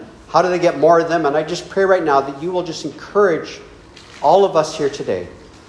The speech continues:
to, to know that it's possible to have these kinds of friends in our lives,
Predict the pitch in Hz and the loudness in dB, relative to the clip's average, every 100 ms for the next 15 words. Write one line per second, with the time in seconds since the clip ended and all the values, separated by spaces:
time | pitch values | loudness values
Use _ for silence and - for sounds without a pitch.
0 | - - - - - - 156 143 135 127 | -20 -20 -20 -20 -20 -12 -6 -2 -2 -6
1 | - - 151 147 165 220 220 156 127 - | -12 -6 -4 4 6 6 2 -2 -4 -10
2 | - 175 190 - 220 214 214 139 - - | -2 2 2 0 0 0 0 -2 -4 2
3 | 196 208 202 - - - - 123 135 214 | 4 4 0 -10 -16 -20 -20 -10 -4 0
4 | 226 226 - 196 196 190 160 - 175 175 | -2 -4 -4 2 2 2 -4 -4 0 2
5 | 170 - 151 143 123 92 - - - | 0 -2 -2 0 0 -2 -6 -14 -20